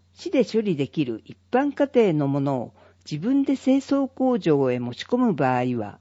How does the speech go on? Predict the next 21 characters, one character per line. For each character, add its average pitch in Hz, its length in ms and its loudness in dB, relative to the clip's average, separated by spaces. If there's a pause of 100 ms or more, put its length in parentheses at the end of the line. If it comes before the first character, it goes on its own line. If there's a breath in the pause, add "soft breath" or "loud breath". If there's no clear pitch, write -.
無 143 140 -4
料。 139 340 -2 (960)
九 - 160 -10
月 285 320 -2
二 196 160 0
十 202 240 2
三 147 360 -2
日 - 420 -14 (160)
土 170 100 0
曜 196 300 4
日 123 180 -10
祝 - 280 -8
日 - 440 -14 (140)
は 240 200 -2
持 147 160 -4
ち - 120 -16
込 185 140 0
め 165 120 4
ま 139 140 0
せ - 200 -14
ん。 - 80 -16